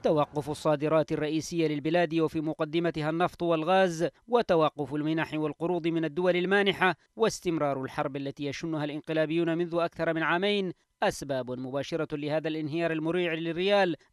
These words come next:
الذي شارف حدود ثلاثمائة وتسعين ريالًا مقابل الدولار الأمريكي خلال الأيام الماضية، فيما لا يزال السعر الرسمي المعتمد في حدود المائتين وخمسين ريالًا. انهيار لم تشهد العملة اليمنية له مثيلا،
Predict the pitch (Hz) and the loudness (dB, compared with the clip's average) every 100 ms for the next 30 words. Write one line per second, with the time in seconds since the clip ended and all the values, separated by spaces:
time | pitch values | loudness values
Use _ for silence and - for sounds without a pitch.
0 | 269 226 185 170 269 202 135 131 131 139 | -4 -2 -2 -2 -2 -2 -2 -8 -8 -10
1 | 139 131 151 147 135 160 160 147 - 165 | -8 -6 -4 -4 -4 -4 -4 -6 -8 -4
2 | 175 170 190 208 202 196 202 - 190 180 | -2 0 2 2 4 2 0 -2 -2 -4
3 | 160 185 180 180 190 254 226 151 - 131 | -4 0 0 0 -4 -6 -4 -6 -6 -10
4 | 113 _ _ - 165 123 120 117 123 117 | -12 _ _ -6 -4 -4 -8 -12 -12 -12
5 | 120 117 117 120 117 117 _ _ _ - | -12 -10 -10 -10 -10 -12 _ _ _ -6
6 | 202 160 139 135 131 131 151 143 - 170 | -2 0 0 -2 -4 -2 -2 -2 -4 -2
7 | 143 139 139 - 175 156 175 180 190 190 | -2 -4 -6 -6 -4 -4 -2 -2 0 2
8 | 175 170 - - 262 143 175 160 143 135 | 2 0 -4 -8 -6 -4 -4 -4 -4 -4
9 | 135 135 180 180 165 - 139 - 123 139 | -6 -6 -2 0 0 -4 -6 -8 -10 -6
10 | 190 170 123 120 113 110 110 - _ 294 | -2 -2 -4 -8 -12 -14 -20 -20 _ -4
11 | 226 170 165 156 151 147 160 - 147 151 | 0 2 4 4 2 -2 -4 -4 -2 -2
12 | 156 165 151 160 156 156 160 196 180 175 | 0 0 0 0 0 0 0 0 -2 0
13 | 170 160 233 190 165 151 139 127 | -2 0 -2 -2 -2 -2 -2 -4